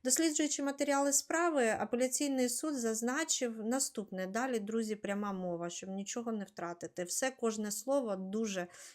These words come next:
дуже важливе. Суд звертає увагу, що такі дії відповідача щодо організації проведення військово-лікарської комісії стосовно позивача та оформлення документів за наслідками її проведення є протиправними і тягнуть за собою визнання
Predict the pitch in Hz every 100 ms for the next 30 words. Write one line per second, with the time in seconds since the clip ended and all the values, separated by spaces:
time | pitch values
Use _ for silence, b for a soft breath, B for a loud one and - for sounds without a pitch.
0 | B 220 247 226 190 180 180 170 - -
1 | B B B - 339 302 294 285 285 277
2 | 262 226 196 190 233 233 247 320 277 247
3 | 254 220 254 254 240 233 247 247 220 -
4 | 247 254 247 254 254 247 208 214 202 220
5 | 240 214 202 202 208 - 240 226 220 -
6 | 202 202 214 247 269 269 285 294 285 277
7 | 269 262 262 269 262 262 254 247 254 247
8 | 247 233 233 240 240 233 226 226 226 233
9 | 226 226 220 220 220 220 214 208 202 196
10 | 214 254 254 240 226 - 202 180 175 170
11 | B B B 240 240 254 240 214 208 196
12 | 202 196 254 262 202 208 220 220